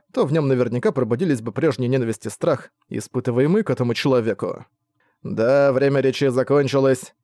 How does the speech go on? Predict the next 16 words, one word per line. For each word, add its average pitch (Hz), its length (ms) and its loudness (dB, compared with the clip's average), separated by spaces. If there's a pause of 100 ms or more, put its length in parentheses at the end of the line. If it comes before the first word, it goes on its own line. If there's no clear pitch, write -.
(220)
Настало 120 500 0
время 139 260 2
действовать. 127 680 -2 (400)
Вот 110 320 -2
увидите, 147 420 2
представитель 120 500 -2
Трунихт. 143 580 -4 (260)
Я 113 260 2
остановлю 123 460 0
вас 139 180 0
во 127 140 0
что - 200 -2
бы 170 100 0
то 160 100 0
ни 131 100 0
стало». 92 600 -4